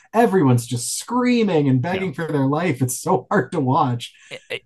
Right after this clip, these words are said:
Speaker 2: it, he's the, the, the movie establishes itself as super R when
Speaker 1: Yep.
Speaker 2: they do like, as you said, a, a very har-, not hardcore, but very, very passionate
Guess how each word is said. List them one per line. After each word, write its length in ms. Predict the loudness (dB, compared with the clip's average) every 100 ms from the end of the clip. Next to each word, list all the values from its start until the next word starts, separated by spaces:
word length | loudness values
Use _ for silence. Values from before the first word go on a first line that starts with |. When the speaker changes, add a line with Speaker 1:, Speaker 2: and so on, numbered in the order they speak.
| _ _ _ _
Speaker 2:
it, 120 | -10
he's 480 | -6 2 2 2 -6 _ _ -14 -14 -6
the, 200 | 2 2 0 _
the, 380 | 0 4 4 4
the 160 | 2 6
movie 280 | 6 4 2
establishes 680 | 0 0 0 0 -2 -4
itself 420 | -8 -2 0 0 -4
as 140 | -10
super 560 | -10 -4 -4 2 0 0 _ _ _ _ _ -2
R 520 | 2 2 0 -2 -10 _ _ _ _ _
when 440 | -2 4 4 4 0
Speaker 1:
Yep. 80 | -4 _
Speaker 2:
they 240 | -2 0 0
do 500 | -2 0 0 0 -4 _ _ _ _ -4
like, 140 | -4
as 200 | -2 -2
you 80 | -4
said, 300 | -2 -2 -2 -6 -14 -14
a, 160 | -8 -8 -6
a 140 | -8
very 460 | -8 -2 0 2 0
har-, 260 | -2 -4 -4
not 240 | -4 -4
hardcore, 400 | 0 -2 0 -4
but 120 | -4 -4
very, 240 | -2 -2
very 380 | 0 0 -2 -4 _ _ _
passionate 680 | -18 -2 -2 -2 -2 -2